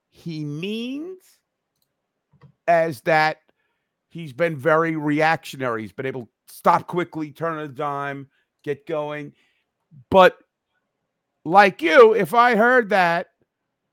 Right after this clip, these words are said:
he's been pucking, he's been skating, he's been, you know, he's breathing, he's blinking. Uh, you know, I mean,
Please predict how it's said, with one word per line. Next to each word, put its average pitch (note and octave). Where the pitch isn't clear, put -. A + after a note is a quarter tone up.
he's E3
been D#3+
pucking, F#3+
he's E3
been D#3
skating, F3+
he's D#3
been, D#3
you D#3
know, G#2
he's D#3+
breathing, G3
he's D#3
blinking. G3+
Uh, D#3
you F3+
know, E3+
I G3
mean, G#3+